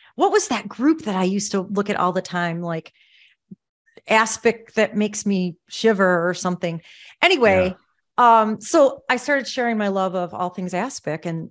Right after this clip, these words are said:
Speaker 1: and it's always a topic between the three of us. So Kevin, you asked it to write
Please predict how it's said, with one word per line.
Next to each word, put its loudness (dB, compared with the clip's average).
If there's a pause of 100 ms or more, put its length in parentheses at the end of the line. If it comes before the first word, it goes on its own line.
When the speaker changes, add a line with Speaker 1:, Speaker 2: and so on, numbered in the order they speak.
Speaker 1:
and -8
it's -10
always -2
a -4
topic -4
between -6
the -2
three 0
of 2
us. 0
So 0
Kevin, 0
you 4
asked 2
it -6
to -6
write -2